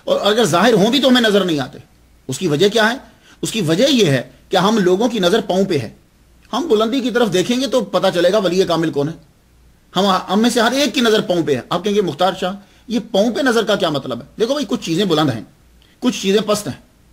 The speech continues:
ये दुनिया की जितनी चीजें हैं, ये दौलत है, ये शोहरत है, ये मकानात हैं, ये जमीन है, ये चीजें हैं, खाना, ये पीना, ये सब,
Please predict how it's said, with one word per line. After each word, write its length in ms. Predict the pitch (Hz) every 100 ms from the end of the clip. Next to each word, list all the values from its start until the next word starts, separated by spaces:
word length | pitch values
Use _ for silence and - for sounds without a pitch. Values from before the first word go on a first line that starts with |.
| _ - -
ये 80 | 190
दुनिया 280 | 165 208 269
की 120 | 233
जितनी 280 | 175 190 240
चीजें 240 | 196 143
हैं, 240 | 131 98 - _ -
ये 100 | 151
दौलत 300 | 170 185 175
है, 240 | 135 - - _ _ _ _ -
ये 100 | 175
शोहरत 360 | - 180 190 147
है, 200 | 123 - _ _ _ -
ये 80 |
मकानात 480 | 185 170 170 170 196
हैं, 220 | 139 - - _ -
ये 100 | 175
जमीन 320 | 165 180 196
है, 240 | 185 127 - _ _ _
ये 100 | 190
चीजें 280 | 214 240 240
हैं, 220 | 180 135
खाना, 260 | 139 214 220
ये 140 | 175
पीना, 260 | 175 233 226
ये 140 | 180
सब, 300 | 196 262 196